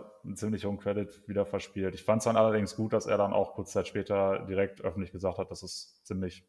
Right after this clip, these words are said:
dumm von ihm war und, äh, er hat ja auch selber dann gesagt, ähm, Jokic sollte jetzt auf keinen Fall für gesperrt werden, was ja sogar zwischendurch mal im Raum stand. Also da muss ich dann sagen, okay, da ist auf jeden Fall wieder richtig abgewogen. Ähm,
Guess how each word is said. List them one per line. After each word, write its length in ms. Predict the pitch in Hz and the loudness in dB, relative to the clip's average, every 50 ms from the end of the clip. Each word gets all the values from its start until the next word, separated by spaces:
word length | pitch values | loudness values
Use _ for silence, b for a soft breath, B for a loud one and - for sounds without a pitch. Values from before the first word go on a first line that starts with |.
| _ _ _ | _ _ _
dumm 160 | - 101 101 | -2 -2 0
von 180 | - 104 98 104 | 0 -2 -2 -2
ihm 180 | 101 98 92 | -4 -4 0
war 280 | 98 98 98 101 98 - | 2 2 4 4 2 2
und, 400 | 92 90 90 87 - - - - | 0 -2 -2 -4 -8 -12 -12 -6
äh, 260 | - 92 90 90 90 - | -4 0 0 0 2 2
er 80 | 92 | 2
hat 80 | 92 - | 2 4
ja 100 | 107 95 | 4 4
auch 160 | 98 95 90 | 4 2 2
selber 300 | - 107 101 104 101 98 | 2 0 2 4 4 4
dann 360 | 95 95 95 95 95 95 - - | 2 2 0 -2 -6 -8 -10 -10
gesagt, 580 | - 90 - 98 95 - - - - - - - | -12 -4 0 0 0 0 0 -6 -14 -18 -10 -4
ähm, 220 | - 90 90 90 | -4 -4 -2 -2
Jokic 280 | 92 98 95 - - - | -4 -4 -4 -4 -8 -10
sollte 260 | - - 98 95 101 | -4 -4 -2 -2 -2
jetzt 120 | 95 95 - | -4 -2 -2
auf 120 | 95 - | -4 -2
keinen 160 | - 98 98 | -2 -2 0
Fall 100 | 95 92 | 0 -2
für 120 | - - 92 | -4 -4 -8
gesperrt 380 | 92 - - - 98 98 - | -12 -8 -2 0 0 0 4
werden, 220 | - 104 101 98 90 | 4 2 2 4 2
was 160 | 101 - - | 0 0 2
ja 260 | 98 95 95 95 90 - - - _ _ _ _ _ _ _ _ | 2 4 4 4 4 2 -2 -12 _ _ _ _ _ _ _ _
sogar 460 | - - 101 92 92 92 95 92 - | -6 -2 2 4 6 6 6 4 2
zwischendurch 360 | - 101 90 - 98 98 87 | 0 -6 -8 -4 -4 -4 -2
mal 120 | - 95 90 | -2 -4 -4
im 60 | 87 | 0
Raum 200 | 90 90 95 101 | 0 0 0 0
stand. 360 | - - - 107 104 101 101 - b b b b b b b b b b b b b b b b b b b _ _ | -2 -2 -2 0 0 0 -4 -8 b b b b b b b b b b b b b b b b b b b _ _
Also 180 | - 95 95 95 | -4 -4 -2 2
da 280 | 98 101 104 104 104 | 6 6 8 8 6
muss 140 | 104 104 101 | 6 2 -2
ich 60 | - | -2
dann 120 | - 104 98 | -4 -2 2
sagen, 220 | 98 98 95 98 | 2 2 2 2
okay, 380 | 95 - - 98 95 90 85 87 - _ _ _ _ _ _ | -2 -4 -2 -2 -2 -2 -4 -6 -10 _ _ _ _ _ _
da 200 | 104 101 104 110 | 4 4 6 4
ist 160 | 107 - 107 | 4 2 0
auf 160 | 104 98 - | -4 -2 0
jeden 120 | 104 101 | -2 0
Fall 160 | - 104 98 98 | 0 0 0 2
wieder 180 | 101 98 98 | 4 4 4
richtig 260 | 101 101 - - 101 - | 4 0 -4 -6 -4 -4
abgewogen. 840 | - - - 104 98 101 104 104 98 104 104 104 101 - _ - _ | -4 -4 -6 -4 -2 0 0 0 0 -2 -4 -6 -8 -10 _ -10 _
Ähm, 440 | 90 92 92 90 90 90 90 90 | 0 0 0 2 0 -2 -6 -6